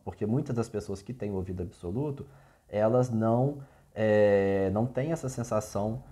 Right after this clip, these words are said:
de relativo, não têm a sensação de intervalo, não têm a sensação de acorde, né? Lógico que isso varia muito de pessoa pra pessoa, né? Mas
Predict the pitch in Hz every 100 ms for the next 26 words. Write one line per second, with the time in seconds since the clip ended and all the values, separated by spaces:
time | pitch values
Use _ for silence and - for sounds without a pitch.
0 | - - 92 90 101 101 95 92 90 104
1 | 98 - 95 87 87 123 131 123 110 107
2 | - 95 98 92 90 85 87 82 87 98
3 | 107 113 104 104 101 - 92 98 92 98
4 | 98 101 110 85 80 82 - 117 131 -
5 | 107 127 - 139 135 143 131 139 135 131
6 | - - 127 117 - - 127 - 76 -
7 | _ _ _ _ _ - 104 107 - -
8 | - 95 98 104 -